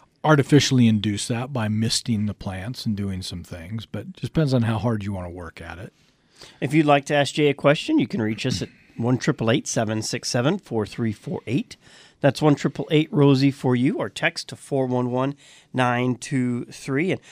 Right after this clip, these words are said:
Speaker 2: something that might be a little bit, uh, easier than indoor plants that I've seen that I really enjoy, a couple different, uh, properties come to mind, is when you walk out into the back, underneath a shaded patio was a succulent garden on a,
Speaker 1: Mm-hmm.
Speaker 2: on a vertical scale. So you had all these different types of,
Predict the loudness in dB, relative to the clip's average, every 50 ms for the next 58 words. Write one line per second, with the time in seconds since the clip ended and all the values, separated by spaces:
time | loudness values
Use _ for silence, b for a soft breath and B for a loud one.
0 | B B -2 -2 0 0 0 0 0 0 2 2 2 2 2 0 0 0 0 -2
1 | -2 -2 0 0 0 0 -2 -2 -6 -8 -14 _ _ _ _ _ -6 -6 -6 -4
2 | -4 -4 -4 -4 -4 -4 -4 -4 -4 -4 -6 -4 -4 -4 -2 -2 -2 -4 -4 -6
3 | _ -10 -8 -8 -8 -6 -4 -2 -2 -2 -2 -4 -6 -6 -6 -6 -6 -6 -6 -4
4 | -4 -2 -2 -4 -4 -6 -8 -8 -6 -6 -4 -4 -6 -6 -10 b b b b b
5 | b b b b -10 -8 -6 -4 -4 -4 -4 -6 -6 -4 -4 -4 -4 -6 -8 -10
6 | -10 -10 b b b b b b -8 -8 -8 -4 2 2 2 2 2 -2 -4 -4
7 | -4 -4 -4 -4 -4 -4 -4 -6 -6 -4 -4 -4 -4 -6 -6 -6 -6 -6 -4 -4
8 | -4 -4 -4 -6 -8 -8 -8 -10 -14 -10 -8 -6 -6 -6 -6 -8 -10 -16 b b
9 | b b b b b b b -4 0 2 2 4 4 2 2 0 -2 -4 -8 -14
10 | -12 -10 -8 -6 -6 -6 -8 -10 -12 -14 -8 -6 -4 -2 -2 -2 -4 -6 -8 -10
11 | -14 b b b b b -8 -8 -6 -6 -6 -8 -4 0 0 -2 -2 -2 -4 -6
12 | -6 -6 -10 -12 -10 -8 -8 -8 -10 -12 -14 -14 -14 -8 -4 -2 0 0 0 0
13 | 0 -2 -2 -4 _ _ _ _ -6 -4 -2 -2 -4 -6 -4 0 0 2 2 0
14 | -2 -4 -10 -10 -10 -12 -12 -12 -12 -12 -12 -12 -14 -14 -12 -12 -12 -10 -8 -8
15 | -6 -4 -4 -6 -6 -6 -8 -8 -8 -8 -10 -10 -10 -18 -18 -16 -12 -10 -10 -10
16 | -10 -10 -12 -10 -10 -12 -12 -16 _